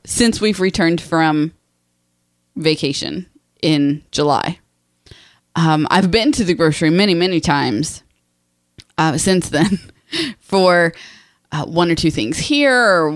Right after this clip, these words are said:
one, the ingredients for one meal here, but I had not gone and, like, replenished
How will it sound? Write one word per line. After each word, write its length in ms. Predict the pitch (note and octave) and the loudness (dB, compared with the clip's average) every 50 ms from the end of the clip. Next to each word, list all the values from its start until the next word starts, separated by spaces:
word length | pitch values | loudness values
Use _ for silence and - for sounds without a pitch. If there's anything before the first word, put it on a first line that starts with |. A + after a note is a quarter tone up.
| - - - | -8 -10 -12
one, 1000 | E3 D3+ - D3 D3+ D#3 D#3 D3+ D#3 E3 F3+ F3+ F3+ F3 F3 F3+ F3 E3+ F3+ E3+ - | -14 -14 -12 -14 -12 -10 -10 -10 -4 0 2 4 4 4 2 0 0 -2 -4 -4 -4
the 200 | F3+ G3 F#3 F3 | -2 0 2 2
ingredients 560 | F3 F3+ E3 F3+ F#3 F#3 F3 F3 F3 E3 - | 2 2 2 2 0 0 2 0 0 0 0
for 140 | - F3+ D#3+ | 0 2 2
one 300 | D#3 D#3 E3+ E3+ F3 F3 F3 | 2 2 2 2 2 2 2
meal 220 | E3+ E3 D#3+ E3 | 2 2 2 0
here, 360 | E3+ - - C#4+ C4 B3 G#3 - - F3+ - | 0 -2 -2 0 0 0 0 -2 -4 -4 -2
but 160 | G#3 G3+ - | 0 0 0
I 100 | - F#3+ | 0 0
had 220 | G3+ A3 G#3+ G#3 G3 | 2 2 0 0 0
not 320 | A3 A3+ A#3 A#3 - - | 0 2 2 2 0 0
gone 320 | G3+ G3 F3+ F3+ F3+ F3 - | 0 0 2 2 2 0 0
and, 200 | - F3+ E3+ D#3+ | -2 -2 0 0
like, 280 | D#3 D#3 D3+ - - - | 0 0 -2 -4 -8 -12
replenished 1000 | E3 D#3+ F3 F3+ F3 E3+ - - - - F#3+ F#3 F3 D#3+ D3+ D#3 D#3+ - - - | -6 -2 0 0 0 0 -2 -4 -4 -2 -2 0 0 -2 -2 -4 -4 -6 -8 -6